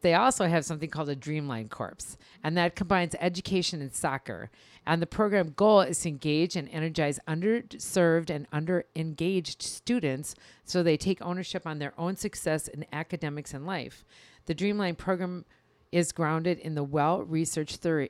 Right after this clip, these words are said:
theory that students who develop powerful relationships with trusted adults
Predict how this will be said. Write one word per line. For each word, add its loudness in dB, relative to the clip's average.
theory 0
that -4
students -4
who -2
develop 0
powerful -2
relationships -4
with -6
trusted -8
adults 2